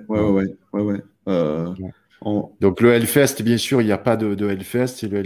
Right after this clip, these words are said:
Speaker 1: Non.
Speaker 2: qui va produire, en fait, des,
Speaker 1: Ouais.
Speaker 2: euh, des, des capsules vidéo pour,
Speaker 1: C'est
Speaker 2: euh,
Speaker 1: ça.
Speaker 2: ben, pour pouvoir exister, parce qu'aujourd'hui,
Speaker 1: Ouais.
Speaker 2: euh, là aussi, on en revient, euh,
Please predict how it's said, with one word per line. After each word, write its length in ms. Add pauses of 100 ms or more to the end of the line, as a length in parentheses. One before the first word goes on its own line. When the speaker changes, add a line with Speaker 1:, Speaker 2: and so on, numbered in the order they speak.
Speaker 1:
Non. 240
Speaker 2:
qui 100
va 100
produire, 500
en 120
fait, 380
des, 260
Speaker 1:
Ouais. 80
Speaker 2:
euh, 200
des, 120
des 180
capsules 480
vidéo 540
pour, 380
Speaker 1:
C'est 60
Speaker 2:
euh, 40
Speaker 1:
ça. 180 (420)
Speaker 2:
ben, 140
pour 180
pouvoir 300
exister, 500
parce 220
qu'aujourd'hui, 480
Speaker 1:
Ouais. 180
Speaker 2:
euh, 140
là 120
aussi, 320
on 140
en 120
revient, 380
euh, 300